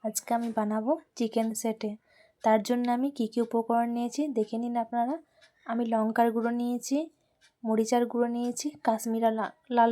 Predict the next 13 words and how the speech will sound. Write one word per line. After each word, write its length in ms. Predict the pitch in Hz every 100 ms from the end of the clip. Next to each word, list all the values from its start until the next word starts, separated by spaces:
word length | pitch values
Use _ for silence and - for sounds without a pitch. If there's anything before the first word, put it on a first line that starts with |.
| 233
লঙ্কার 300 | 233 233 240
গুঁড়ো 200 | 233 233
নিয়েছি, 400 | 240 247 240 - 320 - _ _ _ - -
গোলমরিচ 460 | 220 226 220 233 226
গুঁড়া, 240 | 233 247 285 -
মিট 160 | 226 214 240
মশলার 420 | 240 240 247 247
গুঁড়া 240 | 240 254 311 - _ _ _ _ _ _ _ _ _ _
আর 160 | 294 226
গরম 280 | 226 226 226
মশলার 280 | 233 233 240
গুঁড়া 180 | 226 233
নিয়েছি। 380 | 247 247 -